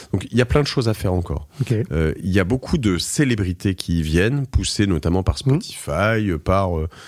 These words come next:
Speaker 1: certaines maisons de prod, euh, par, euh,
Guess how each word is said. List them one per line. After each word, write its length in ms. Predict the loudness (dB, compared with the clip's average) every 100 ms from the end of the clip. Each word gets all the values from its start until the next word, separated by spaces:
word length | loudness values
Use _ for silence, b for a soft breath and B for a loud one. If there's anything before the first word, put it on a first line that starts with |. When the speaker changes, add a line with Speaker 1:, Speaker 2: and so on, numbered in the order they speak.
| B -8
Speaker 1:
certaines 340 | -6 -4 -2 0
maisons 260 | 0 0
de 60 | 0
prod, 640 | 0 0 2 2 0 0
euh, 320 | -2 0 0 -2
par, 420 | 0 0 2 0
euh, 340 | 0 0 -2